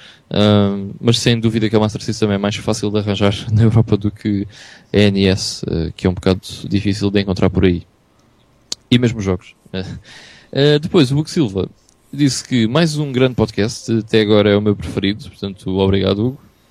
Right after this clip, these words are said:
E respondendo à pergunta, escolhe a Master System porque foi a única que teve e quanto à E três,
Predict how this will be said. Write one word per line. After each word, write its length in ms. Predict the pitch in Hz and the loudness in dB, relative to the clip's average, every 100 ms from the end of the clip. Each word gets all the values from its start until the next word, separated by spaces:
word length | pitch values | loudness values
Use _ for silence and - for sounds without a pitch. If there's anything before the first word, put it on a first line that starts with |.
| - - - | -20 -20 -6
E 560 | - 113 117 117 117 117 | 0 2 4 2 2 0
respondendo 340 | - 156 156 151 | 0 0 2 2
à 60 | |
pergunta, 600 | - 170 151 104 92 - - | 4 2 2 2 0 0 -4
escolhe 480 | - - 123 107 120 | -4 2 2 2 -2
a 40 | |
Master 280 | 127 127 135 | -2 -2 -4
System 480 | - 165 - 156 151 | -6 -6 -4 -6 -6
porque 180 | - 151 | -6 -4
foi 180 | - 147 | 0 2
a 40 | |
única 340 | 139 127 120 123 | 4 2 0 -4
que 140 | - | -4
teve 420 | - 143 139 - - | 0 0 0 -8 -8
e 280 | - 127 127 | -2 0 0
quanto 500 | - 135 123 - - - | 2 2 2 -8 -14 0
à 140 | 123 | 2
E 100 | 131 | 2
três, 460 | 120 135 135 135 | 0 0 0 0